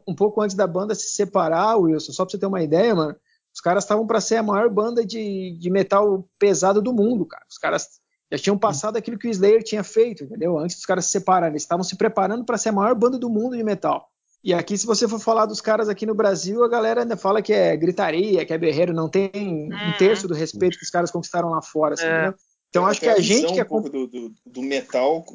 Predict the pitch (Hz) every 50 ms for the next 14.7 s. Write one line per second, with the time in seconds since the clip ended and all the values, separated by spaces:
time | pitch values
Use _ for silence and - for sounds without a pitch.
0 | - 254 123 - - 151 - - 156 156 151 143 147 165 175 175 196 180 165 147
1 | 135 131 127 131 139 135 127 117 113 127 147 156 147 - 151 127 - - 131 135
2 | 139 - 147 - - - 135 131 131 143 151 123 - 135 131 - 123 117 123 120
3 | 123 123 123 117 110 - - 113 117 139 143 - - - - - _ _ _ -
4 | - 131 143 143 196 175 170 170 170 - 156 147 143 143 147 143 - - 143 139
5 | 139 - 151 143 143 - - 165 175 170 - 160 - - 135 120 - - 135 139
6 | 156 160 156 156 156 - - 175 151 135 - - - 131 127 139 147 143 135 131
7 | 127 113 127 127 123 147 123 117 110 113 117 123 131 135 131 123 113 107 104 104
8 | 104 104 107 107 110 - - - - - _ - 117 113 104 104 113 123 127 127
9 | 127 127 135 147 147 139 127 123 120 110 113 113 113 117 120 113 113 117 120 131
10 | 135 135 127 120 113 110 123 127 123 - - 113 107 98 98 - 107 - - 110
11 | 107 - - - - - - 131 - - - 185 165 165 165 160 160 165 208 285
12 | - - 196 185 180 - 190 170 160 156 151 151 147 143 139 139 143 139 131 -
13 | - - 131 127 139 135 139 131 131 127 127 127 117 113 - 127 120 131 147 156
14 | 165 160 160 165 - 170 165 175 170 170 - 131 123 117